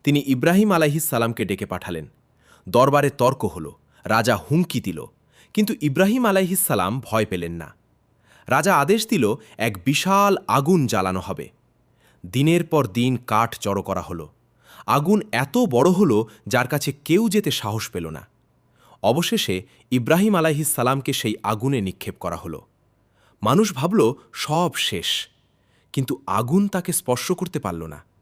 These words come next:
তিনি আগুনের ভেতর শান্তভাবে দাঁড়িয়ে রইলেন। মানুষ বিস্ময়ে তাকিয়ে রইল। রাজা আতঙ্কিত হয়ে পড়ল। এই ঘটনার পরও অনেকে ঈমান আনল না। অবশেষে ইব্রাহিম আলাইহিস সালাম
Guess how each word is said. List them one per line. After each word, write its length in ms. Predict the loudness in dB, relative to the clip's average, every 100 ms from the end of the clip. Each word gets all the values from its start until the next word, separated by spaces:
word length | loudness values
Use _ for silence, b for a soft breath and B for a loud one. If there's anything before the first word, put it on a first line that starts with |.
| _ _ b b b
তিনি 180 | 2 4
আগুনের 400 | 4 2 2 2
ভেতর 260 | -2 -4 -6
শান্তভাবে 760 | -4 -2 -2 0 0 0 -2
দাঁড়িয়ে 320 | -2 -2 -4
রইলেন। 380 | -6 -8 -10 -16 _ _ _ _ b b b
মানুষ 360 | -2 0 0 -2 -4
বিস্ময়ে 460 | -4 -4 -4 -4
তাকিয়ে 360 | -4 -8 -8 -8
রইল। 280 | -8 -10 -14 _ _ _ _ b b b
রাজা 340 | -2 0 2 0
আতঙ্কিত 560 | -2 -2 0 0 -4
হয়ে 200 | -4 -6
পড়ল। 320 | -8 -8 -10 -16 _ _ _ _ b b b 2
এই 200 | 4 4
ঘটনার 440 | 0 -2 0 -2
পরও 420 | 0 2 4 2 0 B B
অনেকে 380 | 0 2 2 0
ঈমান 340 | 0 0 0
আনল 260 | -2 -6 -8
না। 220 | -12 -16 _ _ _ _ b b b
অবশেষে 460 | 2 2 2 0 0
ইব্রাহিম 400 | 0 2 4 4
আলাইহিস 360 | 2 2 0 -2
সালাম 360 | 0 0 -2